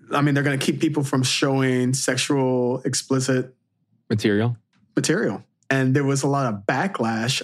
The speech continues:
Speaker 1: on that. So I just saw today that they reversed it. So they're gonna continue on.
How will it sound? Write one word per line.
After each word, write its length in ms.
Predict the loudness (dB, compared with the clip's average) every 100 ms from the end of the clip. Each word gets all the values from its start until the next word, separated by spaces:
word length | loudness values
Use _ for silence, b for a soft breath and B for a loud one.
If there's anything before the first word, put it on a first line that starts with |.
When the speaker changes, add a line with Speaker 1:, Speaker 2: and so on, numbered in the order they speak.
| -4
Speaker 1:
on 260 | -2 0
that. 480 | 0 0 0 -2 -6
So 300 | -6 -2 0
I 80 | 0
just 240 | 0 0 0
saw 200 | 0 -2
today 640 | -2 -2 0 0 0 0
that 240 | -2 -4
they 120 | -2 -2
reversed 680 | 0 -2 0 0 0 -2
it. 180 | -4 -4
So 100 | -2
they're 120 | 0
gonna 200 | 0 0 -2
continue 540 | -4 -2 0 2 2
on. 340 | 0 -2 -4